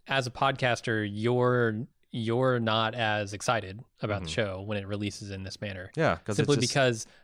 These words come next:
Speaker 1: what do you do? What do
Speaker 2: Yeah.
Speaker 1: you do? Do you sit down over a weekend and record thirteen fucking episodes?
Speaker 2: Yeah.
Speaker 1: Ten episodes? Whatever?
Speaker 2: It's probably the best way to do it.
Speaker 1: Or do you record one episode that people are gonna listen to and go, "Boy, that was a nice high-level overview, but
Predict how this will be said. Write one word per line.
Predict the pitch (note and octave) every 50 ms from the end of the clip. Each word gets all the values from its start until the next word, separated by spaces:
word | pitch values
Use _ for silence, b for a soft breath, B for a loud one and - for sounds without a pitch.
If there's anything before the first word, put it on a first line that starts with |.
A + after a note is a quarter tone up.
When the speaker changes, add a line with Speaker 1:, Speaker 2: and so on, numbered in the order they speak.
| b _
Speaker 1:
what | C3 D3+
do | F#3+
you | G3+ G3+
do? | E3+ F#3+ G#3 F3+ A#2+ F2+ F2+ - - _ _
What | F3 G3
do | G3+
Speaker 2:
Yeah. | F3+ F3
Speaker 1:
you | D#3+ A#2 G2
do? | F#2+
Do | G2 A2+ C3+
you | D#3 E3 D3+ C#3 -
sit | - - - F#3+ F#3
down | - F3 F3 F3+ F3+ F3+
over | F3+ D#3 C#3 C#3+
a | C#3
weekend | B2+ C#3 D3 - - E3+ E3
and | D3+ A#2
record | A2 - - - D3+ C#3+ C#3 B2+ B2 -
thirteen | D#3 D#3 D#3+ - - E3+ E3 D3+
fucking | C#3 - - D3+ - - A#2+
episodes? | A2 C3+ - G3+ F#3 - A#3 A#3+ B3+ B3 G#3
Speaker 2:
Yeah. | A2+ C3+ E3+ D#3+
Speaker 1:
Ten | - - F3+ G3
episodes? | G3 G3 - F#3+ - A3 G#3+ F#3+ D3+
Whatever? | C3+ C3+ C3+ D3+ F3+ G3+ A3+ A#3
Speaker 2:
It's | A3+ -
probably | - D#3+ F3 C3
the | F#2+ -
best | - A#2+ D#3 - - -
way | F#2
to | E2 D#2
do | D2+ G3+
it. | A#3
Speaker 1:
Or | A#3+ G#3+ F#3+ F#3 G#3 A3 G3+ b b b b -
do | C3 D3
you | F3 F3
record | E3+ E3 - F#3+ F#3+ F3+ D3+
one | D#3 G#3 A3+ G3
episode | D#3 C#3 C#3 - - D3 D3+ E3 E3+ D#3
that | D#3
people | E3 F#3 F#3
are | F#3
gonna | F3 E3+ E3
listen | E3 E3 D#3+ - D3+
to | - D#3 D3+ D3 D3
and | C#3+
go, | D3 D3 C#3+ C#3+ C#3
"Boy, | C#3 D#3 D3+ C#3
that | C3+ C#3
was | C#3 B2+ C3
a |
nice | C3+ C3 C3 B2+ -
high-level | - C3+ C3+ C3 B2+ B2 A2+ A#2 C#3 G#3
overview, | A3 E3+ D3+ C#3+ C#3 C3+ C#3 C3+ B2
but | A#2+ B2 A2 G#2+ -